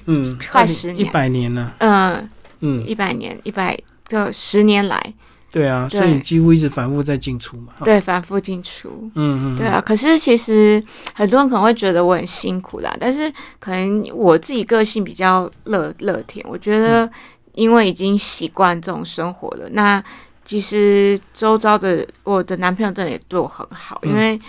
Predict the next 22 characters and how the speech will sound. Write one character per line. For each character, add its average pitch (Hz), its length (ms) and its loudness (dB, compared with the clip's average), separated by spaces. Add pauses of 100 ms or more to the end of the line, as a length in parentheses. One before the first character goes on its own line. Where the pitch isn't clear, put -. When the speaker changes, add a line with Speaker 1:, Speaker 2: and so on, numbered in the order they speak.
(560)
Speaker 2:
因 226 160 0
为 226 140 4
你 190 140 0
这 202 100 -6
样 202 100 0
反 175 160 -8
复 196 120 -4
进 190 200 -8
出 185 140 -10
医 175 80 -4
院， 175 320 -6 (220)
如 202 120 -4
果 196 160 -2
你 170 200 -4
家 175 280 0
人， 175 280 -2
就 - 80 -18
是 240 240 -4
因 - 80 -6
为 226 60 0
我， 180 380 0
我， 165 160 -12